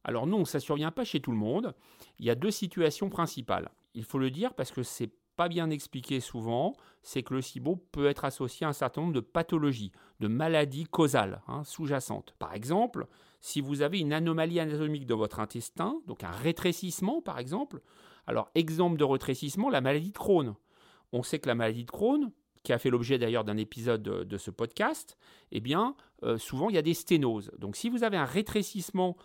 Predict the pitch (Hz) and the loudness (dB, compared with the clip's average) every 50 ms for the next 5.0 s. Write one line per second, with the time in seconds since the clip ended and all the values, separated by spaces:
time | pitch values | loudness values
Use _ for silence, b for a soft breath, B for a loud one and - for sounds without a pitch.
0 | B B B B B - 123 135 139 143 143 139 139 139 139 135 135 131 131 127 | B B B B B 0 0 2 2 2 2 2 2 2 2 2 0 0 0 0
1 | 120 117 110 - 120 107 - - 117 107 104 131 170 220 269 262 - b b b | 0 -2 -2 -4 -6 -8 -6 -6 -6 -6 -4 -4 -4 -4 -4 -6 -8 b b b
2 | b b - 143 135 135 135 123 123 131 143 202 262 302 - _ b b b b | b b 2 2 4 6 6 6 6 6 6 4 4 2 -2 _ b b b b
3 | b - 131 123 123 123 - - 208 226 214 160 - 139 120 110 110 113 113 107 | b -6 0 4 4 4 4 4 4 4 4 2 0 -2 -4 -2 -2 0 -2 0
4 | - 127 127 156 208 233 - - 151 151 160 - - 131 117 107 104 110 - | 0 0 0 2 0 0 -2 -2 -4 -4 -4 -4 -2 -2 -2 -2 -2 -6 -8